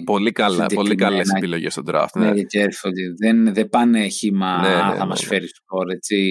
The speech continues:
Speaker 2: είναι
Speaker 1: Και επίσης και αυτοί είναι έναν πάρα πολύ νεανικό κορμό. Ο πιο μεγάλος παίχτης σε ηλικία είναι είκοσι οκτώ. Δεν θυμάμαι τώρα αν είναι ο Steven Adams ο πιο μεγάλος, αλλά το πιστεύετε ότι ο Steven Adams δεν είναι σαράντα πέντε και είναι είκοσι οκτώ; Εγώ ήμουν σίγουρος ότι θα ήταν και γύρω στα πενήντα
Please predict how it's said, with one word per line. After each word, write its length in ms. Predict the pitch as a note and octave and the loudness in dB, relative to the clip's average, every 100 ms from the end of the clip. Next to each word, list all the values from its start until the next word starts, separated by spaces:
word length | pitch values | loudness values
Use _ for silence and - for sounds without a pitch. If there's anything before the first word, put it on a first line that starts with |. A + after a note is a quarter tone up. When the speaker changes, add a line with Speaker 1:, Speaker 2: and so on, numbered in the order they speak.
| F#2+ | 0
Speaker 2:
είναι 460 | G2+ G#2 G2 G2 G2 | 0 0 0 0 -2
Speaker 1:
Και 60 | |
επίσης 300 | G2 C3+ - | -2 -2 -2
και 100 | - | -2
αυτοί 240 | C3 - C#3+ | -4 -2 0
είναι 120 | D3 | 0
έναν 120 | D3+ | 0
πάρα 220 | - C#3+ | 0 0
πολύ 240 | C#3 C#3 C#3 | 2 0 2
νεανικό 320 | C3 B2 C3+ | 0 0 -2
κορμό. 360 | A#2 A2+ A#2+ G2 | -2 0 2 2
Ο 80 | |
πιο 400 | E2+ - B2+ B2+ _ | 0 0 0 0 _
μεγάλος 520 | A2 G2+ A2+ A#2+ - | -2 0 2 0 0
παίχτης 260 | A#2 - - | -2 -2 -4
σε 80 | |
ηλικία 220 | G#2+ F#2 A2+ | -2 0 0
είναι 100 | A2 | 0
είκοσι 240 | G#2 - | 0 -4
οκτώ. 360 | - - G2 G#2 | -6 -4 -2 0
Δεν 120 | A#2+ | -2
θυμάμαι 260 | D#3+ D3 | 0 0
τώρα 200 | B2+ A#2 | 2 2
αν 60 | G2+ | 2
είναι 120 | G#2 | 0
ο 80 | F#2+ - | 0 -2
Steven 300 | G#2 F#2+ F#2 | 0 2 2
Adams 220 | E2+ F#2 - | 0 -4 -10
ο 40 | |
πιο 160 | - F#2 | -10 -6
μεγάλος, 440 | F2+ F2 F#2+ A2 | -4 0 0 0
αλλά 240 | A2+ A#2 - - _ _ _ _ _ | 2 0 -2 -16 _ _ _ _ _
το 100 | - | -12
πιστεύετε 340 | F#2+ - B2 G#2+ | -8 0 0 0
ότι 100 | G#2 | -2
ο 20 | - | 0
Steven 300 | G#2 G2+ F#2+ | 0 2 2
Adams 200 | F#2 F2 - _ - | 2 -2 -6 _ -6
δεν 240 | G#2 A2 | 0 2
είναι 120 | G#2+ | 2
σαράντα 420 | - F#2 F#2+ F2 | 0 -2 0 -2
πέντε 220 | - G#2 G2 | 0 -2 0
και 60 | |
είναι 100 | G2 | -2
είκοσι 240 | F#2 G2 F#2+ | -2 0 -2
οκτώ; 300 | - - G2 | -4 0 2
Εγώ 120 | F#2 | 2
ήμουν 140 | B2 | 0
σίγουρος 260 | A#2 C3+ - | 0 0 0
ότι 0 | |
θα 80 | F2+ | -2
ήταν 120 | F2 | -2
και 100 | F#2+ | -2
γύρω 160 | E2+ E2 | -2 -2
στα 140 | E2+ | -2
πενήντα 300 | F#2+ F2 | 0 0